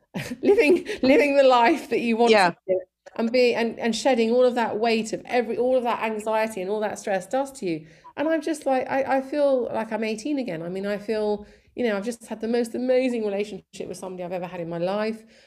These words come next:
Speaker 1: Um, unfortunately, he's not here with me anymore, but he, he may be back. I don't know. Who knows? Watch this space.
Speaker 2: Who knows what life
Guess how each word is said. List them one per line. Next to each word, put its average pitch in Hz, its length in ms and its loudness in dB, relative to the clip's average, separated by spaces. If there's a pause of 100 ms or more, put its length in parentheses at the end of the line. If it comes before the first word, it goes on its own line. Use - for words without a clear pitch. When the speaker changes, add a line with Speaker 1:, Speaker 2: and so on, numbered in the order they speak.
(180)
Speaker 1:
Um, 180 560 -4 (260)
unfortunately, 196 760 -6
he's 170 300 -8 (200)
not 180 260 -10
here 180 280 -4
with 175 220 -10
me 190 160 -8
anymore, 226 340 2
but - 200 2
he, 233 220 -2
he 247 120 0
may 196 220 -4
be 196 100 -8
back. 208 300 -2
I 233 80 0
don't 208 180 -2
know. 220 240 2
Who 330 160 0
knows? 247 280 2
Watch 262 200 -6
this 339 180 -4
space. 220 320 -2
Speaker 2:
Who 262 120 6
knows 233 300 6
what 208 220 2
life 196 220 2